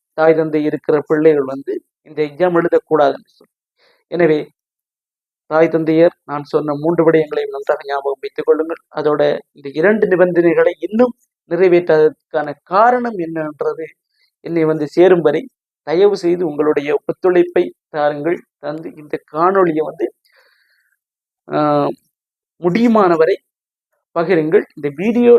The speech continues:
ட்ரெண்ட் ஆகுது, வைரல் ஆகுது, அது வேற விஷயம். வைரா-, வைரல் ஆகுது,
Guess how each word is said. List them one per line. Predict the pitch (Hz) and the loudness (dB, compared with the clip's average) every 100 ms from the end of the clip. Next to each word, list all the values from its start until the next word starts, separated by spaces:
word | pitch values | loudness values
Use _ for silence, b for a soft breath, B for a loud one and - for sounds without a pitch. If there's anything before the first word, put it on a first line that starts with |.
| - | 4
ட்ரெண்ட் | 180 196 202 | -4 0 0
ஆகுது, | 190 185 | 0 0
வைரல் | 165 185 180 175 | 0 0 2 2
ஆகுது, | 175 180 170 | 2 2 2
அது | 151 339 | 2 2
வேற | 185 | 2
விஷயம். | 165 - 139 143 | 2 -4 -8 0
வைரா-, | 165 170 160 | 2 4 2
வைரல் | - 160 160 160 | 2 0 4 2
ஆகுது, | 180 | 0